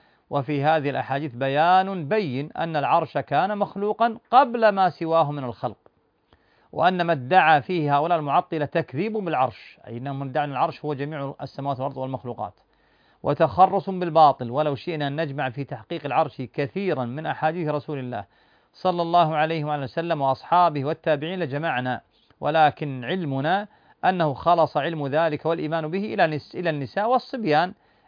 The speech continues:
إلا أن، إل-، إلا إلى هذه العصابة الملحدة في آيات الله، طهر الله منهم بلاده وراح منهم عباده، أي أن علم العرش وأن العرش مخلوق من مخلوقات الله عز وجل، النساء والصبيان يعلمون ذلك،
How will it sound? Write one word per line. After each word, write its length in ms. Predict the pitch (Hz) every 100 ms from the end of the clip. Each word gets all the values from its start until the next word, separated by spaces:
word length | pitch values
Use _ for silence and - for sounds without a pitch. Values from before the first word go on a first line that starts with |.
| -
إلا 220 | 180 165 151
أن، 160 | 151
إل-، 340 | - 175 165 -
إلا 260 | 196 170
إلى 180 | 156 156
هذه 240 | 143 160
العصابة 520 | 139 120 - 156 117 123
الملحدة 440 | 143 180 131 139
في 100 | 123
آيات 240 | 143 135
الله، 260 | 127 139 127 _ _ _ -
طهر 320 | 170 139 147
الله 320 | 143 156 147
منهم 280 | 143 156 139
بلاده 460 | 127 139 185 190 160 _ _ -
وراح 340 | 120 147 131
منهم 180 | 147 143
عباده، 320 | 123 120 101
أي 160 | - 233
أن 140 | 262
علم 220 | 170 196 156
العرش 320 | 135 160 143
وأن 60 |
العرش 340 | 131 160 147 147 147 - _ _ -
مخلوق 360 | 139 - 165
من 80 | 151
مخلوقات 460 | 143 131 131 147 143
الله 160 | 135
عز 360 | 143 127 120 113
وجل، 340 | 123 175 269 349 359 - _ _ -
النساء 640 | - 262 240 214 156 185 220
والصبيان 320 | - 175 180
يعلمون 340 | 156 156 147
ذلك، 460 | 131 120 113 _